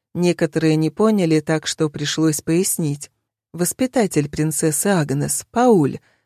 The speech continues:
я бы даже сказала «надзиратель», Он не позволит ей шага сделать без его ведома.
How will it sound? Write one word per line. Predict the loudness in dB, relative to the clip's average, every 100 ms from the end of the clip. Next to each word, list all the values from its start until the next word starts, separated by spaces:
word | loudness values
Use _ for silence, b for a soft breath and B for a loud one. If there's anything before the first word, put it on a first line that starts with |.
| _ -4
я | 0 2
бы | 2 2
даже | 2 0 -2
сказала | -2 -2 0 0 2 2 0 -2 -4
«надзиратель», | 0 0 0 0 2 2 0 -2 -4 -6 b b _ -4
Он | 0 2
не | 2
позволит | 2 0 2 4 4 2
ей | 0 2 2 2
шага | 0 0 2 2
сделать | 2 0 2 0 2
без | 2 2
его | 0 2 2
ведома. | 4 2 2 -2 -4 -6